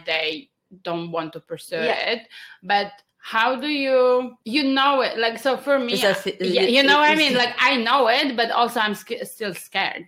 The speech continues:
Speaker 1: Like, I don't want to get rejected. Like, I understand, and I've been rejected before,
Speaker 2: Mm-hmm.
Speaker 1: and I can han-, like, I think I can handle rejection, but it's still,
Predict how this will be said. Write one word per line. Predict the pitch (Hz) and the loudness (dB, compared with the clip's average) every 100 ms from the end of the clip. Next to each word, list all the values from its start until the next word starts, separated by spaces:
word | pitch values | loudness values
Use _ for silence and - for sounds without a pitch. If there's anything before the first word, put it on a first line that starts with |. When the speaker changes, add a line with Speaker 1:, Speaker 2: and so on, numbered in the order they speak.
| _ | _
Speaker 1:
Like, | - - | -4 0
I | 285 | 2
don't | 480 554 | 4 6
want | 622 605 | 6 6
to | 523 | 6
get | 440 311 | 6 4
rejected. | 226 427 - 247 | 2 0 0 0
Like, | 247 262 - | 0 0 0
I | 277 | 0
understand, | 254 226 - - 247 202 - 269 330 - - | 0 -2 -4 -2 0 0 0 -2 -4 -8 -6
and | 233 226 | -2 0
I've | 262 254 | 0 0
been | 247 | -2
rejected | 214 208 196 - 175 | -2 -2 -6 -8 -14
before, | 180 - 220 107 | -14 -6 -4 0
Speaker 2:
Mm-hmm. | 208 247 160 160 - | 0 0 -4 -14 -6
Speaker 1:
and | 220 214 | -4 0
I | 226 | -2
can | 220 233 208 | -2 -4 -4
han-, | 175 220 240 - | -4 -4 -6 -6
like, | 220 - | -6 -2
I | 240 | -2
think | 240 214 | -2 -4
I | 175 | -4
can | 165 175 | -4 -4
handle | 180 165 151 | -6 -6 -10
rejection, | 175 214 214 214 | -6 -6 -6 -8
but | 185 - | -6 -8
it's | 214 - | -10 -12
still, | - - 226 220 | -12 -4 -2 -2